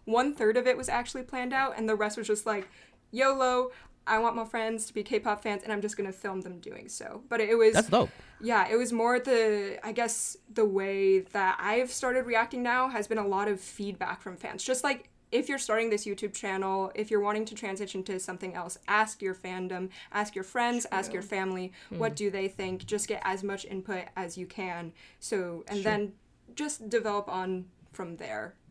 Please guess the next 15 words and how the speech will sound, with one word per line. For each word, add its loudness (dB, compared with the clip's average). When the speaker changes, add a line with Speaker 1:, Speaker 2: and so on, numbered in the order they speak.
Speaker 1:
based -8
on -12
what -10
people -10
Speaker 3:
Ah. -10
Speaker 1:
say. -10
Speaker 3:
So -8
I 0
guess -8
my -4
story -2
is -4
almost -2
similar, 0
except -4